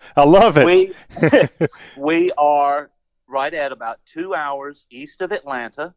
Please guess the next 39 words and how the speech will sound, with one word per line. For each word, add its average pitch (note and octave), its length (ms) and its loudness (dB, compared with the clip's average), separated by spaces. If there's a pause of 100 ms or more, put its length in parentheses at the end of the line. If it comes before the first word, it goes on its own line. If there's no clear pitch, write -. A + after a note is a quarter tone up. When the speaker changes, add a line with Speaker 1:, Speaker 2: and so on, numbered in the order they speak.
(200)
Speaker 1:
Is C3+ 160 0
Atlanta C#3 280 4
Speaker 2:
And E3+ 100 4
then E3+ 60 0
Speaker 1:
close F3 260 2
Speaker 2:
we F3 120 0
Speaker 1:
to E3+ 60 2
you, F3 160 4
Speaker 2:
sit - 20 -16
Speaker 1:
too? G3 240 2 (680)
Speaker 2:
Yeah, C#3+ 240 -6 (180)
two F#3+ 200 0
hours, F3 540 -6
and C#3+ 380 -4
we E3 200 -10
sit E3+ 340 -8
right C#3+ 380 0
in G3 100 -2
the F#3+ 100 -8
middle, D3+ 460 -4 (340)
about C3 440 -4 (100)
fifty F3+ 300 -10
minutes D3 580 -12
either D#3+ 240 -6
way, B2+ 460 -6 (420)
if - 160 -20
you C3 100 -12
head C3 220 -2
east E3+ 400 -10
to D#3 140 0
Augusta F#3 600 -2 (260)
or B2 180 -4
west E3 500 0 (140)
to G3 360 -10 (240)
the - 80 -14
University E3 600 -4
of E3+ 100 -4
Georgia, C3 380 -4 (300)
Speaker 1:
Uh-huh. C#3 260 -10